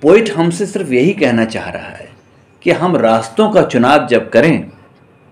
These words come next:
तो ये देखकर ना करें कि कौन सा रास्ता आसान है और कौन सा रास्ता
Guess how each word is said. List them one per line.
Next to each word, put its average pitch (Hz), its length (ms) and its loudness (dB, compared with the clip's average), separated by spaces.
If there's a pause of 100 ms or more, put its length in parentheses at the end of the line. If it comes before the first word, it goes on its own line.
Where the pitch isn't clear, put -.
(320)
तो 120 60 0
ये 135 220 4
देखकर 143 440 -2
ना 90 160 -10
करें 180 420 0 (340)
कि 120 80 -2
कौन 127 380 0
सा 156 180 -2
रास्ता 107 440 0
आसान - 680 -4
है 160 280 -2
और 208 120 -6
कौन 98 320 -10
सा 147 200 -8
रास्ता 82 380 -10